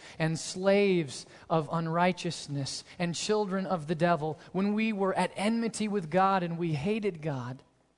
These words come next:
in that state you reached out and you saved us. You regenerated our hearts, gave us the gift of faith, and we exercised it.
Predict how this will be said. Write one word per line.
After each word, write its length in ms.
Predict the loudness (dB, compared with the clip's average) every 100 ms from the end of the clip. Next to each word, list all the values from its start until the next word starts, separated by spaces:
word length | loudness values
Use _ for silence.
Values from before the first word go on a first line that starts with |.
| _ _ _ _ _
in 200 | 0 2
that 180 | 2 0
state 440 | -6 -6 -4 -4 -4
you 120 | -6
reached 340 | -6 -6 -4
out 320 | -4 -4 -6 -14 _ -8
and 160 | -6
you 80 | -6
saved 480 | -4 -2 0 -2 -6
us. 420 | -10 -12 -16 -18 _ -20 -8
You 100 | -4
regenerated 680 | -4 -2 0 0 0 0 0
our 140 | 0
hearts, 380 | 0 -2 -4 -16 -18 -8
gave 320 | 2 4 4 0
us 140 | -6
the 120 | -6
gift 360 | -2 -2 -2 -8
of 100 | -10
faith, 480 | -10 -10 -10 -12 -16 -10
and 140 | -4 -2
we 160 | -2
exercised 880 | -2 -4 -6 -10 -10 -8 -8 -10 -12
it. 80 | -20